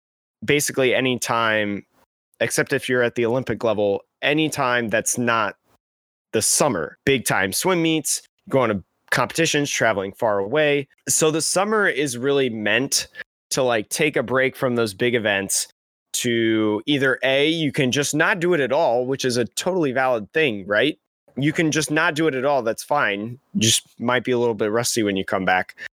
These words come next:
Um, but kinda, like, resetting your mind, your body, your spirit,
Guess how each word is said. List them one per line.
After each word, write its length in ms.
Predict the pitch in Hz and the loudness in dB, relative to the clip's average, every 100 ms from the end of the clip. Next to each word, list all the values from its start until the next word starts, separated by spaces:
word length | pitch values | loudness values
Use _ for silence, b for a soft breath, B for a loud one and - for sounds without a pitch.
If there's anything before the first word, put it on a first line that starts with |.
| _ _ | _ _
Um, 380 | 98 104 98 95 - | -2 0 0 -2 0
but 200 | 135 135 | 2 2
kinda, 200 | - 147 | 0 0
like, 160 | 131 113 | 0 -2
resetting 560 | 113 139 - 143 131 123 | -2 -2 2 2 2 0
your 140 | 110 | -2
mind, 540 | 110 123 123 123 120 | 0 0 2 0 -2
your 100 | 113 | -4
body, 360 | 110 120 117 110 | -2 0 2 0
your 280 | 107 98 95 | 0 0 0
spirit, 720 | - - 143 139 135 - - | -2 -2 0 2 0 -2 -10